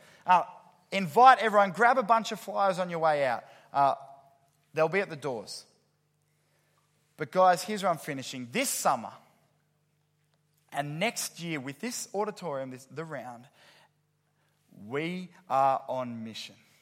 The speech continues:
And I'm praying that you join us in that because, well, this building's not a big deal, but God is a big deal.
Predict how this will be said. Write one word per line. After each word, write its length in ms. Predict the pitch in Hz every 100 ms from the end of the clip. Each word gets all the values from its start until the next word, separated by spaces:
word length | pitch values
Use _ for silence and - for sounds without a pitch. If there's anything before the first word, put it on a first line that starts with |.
| _ _ _ _ _ _ _ _ _ _ _ _ _ _ _ _ _ _ _ _ _ _ _ -
And 100 | 113
I'm 140 | 160
praying 380 | - 185 170 175
that 140 | 143
you 140 | 139 175
join 300 | 170 190 180
us 200 | 160 156
in 140 | 139
that 260 | 120 117 - - _ _ _ _ _ _ _ _
because, 440 | - - 151 135 -
well, 140 | 208 214
this 200 | 240 -
building's 380 | 180 143 123
not 100 | 131
a 60 | 120
big 200 | 113 101
deal, 260 | 95 101 - _ _ _ _ _ -
but 220 | 143 -
God 220 | 151 196
is 100 | 226
a 60 | 165
big 240 | 135 117
deal. 320 | 120 113 117